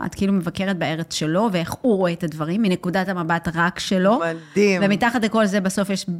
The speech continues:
Speaker 1: צעקה לאהבה או לעזרה, כי הוא
Speaker 2: מדהים.
Speaker 1: קיצור, ואז זה, כאילו, אמור ללמד בני הזוג גם שיטה לדבר. עכשיו, אני אגיד לך שעשינו את זה, ועשינו את זה יפה,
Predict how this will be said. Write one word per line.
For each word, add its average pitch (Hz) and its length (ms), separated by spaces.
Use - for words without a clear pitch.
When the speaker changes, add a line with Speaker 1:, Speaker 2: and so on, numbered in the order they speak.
Speaker 1:
צעקה 190 380
לאהבה 175 500
או 170 60
לעזרה, 156 600
כי 185 160
הוא 160 220
Speaker 2:
מדהים. 165 760
Speaker 1:
קיצור, 269 480
ואז 220 300
זה, 302 100
כאילו, 277 220
אמור 247 220
ללמד 233 440
בני 220 120
הזוג 226 280
גם 233 140
שיטה 226 580
לדבר. 175 680
עכשיו, 208 300
אני 214 160
אגיד 226 160
לך 247 80
שעשינו 208 380
את 208 60
זה, 233 140
ועשינו 196 280
את 190 40
זה 165 80
יפה, 156 240